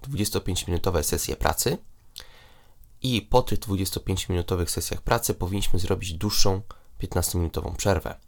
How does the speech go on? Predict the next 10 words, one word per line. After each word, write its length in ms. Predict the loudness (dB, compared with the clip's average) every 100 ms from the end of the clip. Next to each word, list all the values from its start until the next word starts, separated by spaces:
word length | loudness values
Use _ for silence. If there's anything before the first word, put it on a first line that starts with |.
| -20 -20 -20 -14 -4
W 40 |
mojej 300 | 0 0 -4
opinii, 500 | -6 0 0 0 -2 -10 -20 -20 -18 -6
a, 300 | -2 0 -2
lepiej 300 | -2 0 2
zacząć 340 | 2 2 -2
po 120 | -2
prostu 440 | 0 6 8 8 6
z 80 |
minutnikiem 760 | 2 0 -2 -6 -4 -4 -4